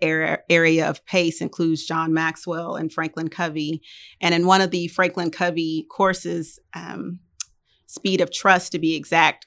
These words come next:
character i-, is explained in conjunction with competence. So, um, character, um, is about,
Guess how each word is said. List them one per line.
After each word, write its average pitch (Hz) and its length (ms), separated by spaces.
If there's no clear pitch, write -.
character 180 380
i-, 175 180
is 170 160
explained 170 680
in 190 120
conjunction 175 600
with - 160
competence. - 800
So, 165 540
um, 156 300
character, 185 880
um, 156 320
is - 280
about, 170 400